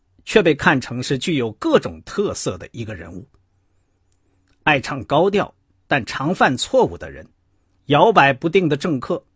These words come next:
有几分才气的演说家，轻率的装腔作势的人，写有大量著作，但是文风古老的多产作家，以及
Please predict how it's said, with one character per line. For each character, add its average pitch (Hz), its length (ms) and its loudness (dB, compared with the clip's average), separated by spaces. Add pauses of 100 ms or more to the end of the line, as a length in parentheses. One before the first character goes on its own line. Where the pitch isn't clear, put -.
(540)
有 170 140 8
几 160 160 0
分 190 200 2
才 123 260 -2
气 180 180 0
的 143 120 0
演 110 200 -4
说 139 200 -2
家， 143 280 0 (640)
轻 240 320 0
率 160 240 2
的 - 240 -14
装 160 300 -2
腔 156 280 -2
作 156 220 -2
势 - 240 -2
的 95 100 -8
人， - 160 -20 (1160)
写 175 200 6
有 147 160 8
大 185 280 4
量 113 200 -2
著 113 200 -8
作， - 200 -6 (440)
但 220 120 4
是 208 120 6
文 180 280 4
风 247 280 0
古 240 260 -4
老 127 260 0
的 - 160 -16 (200)
多 185 200 0
产 - 280 -8
作 113 180 -12
家， - 220 -10 (1120)
以 147 140 2
及 139 260 -2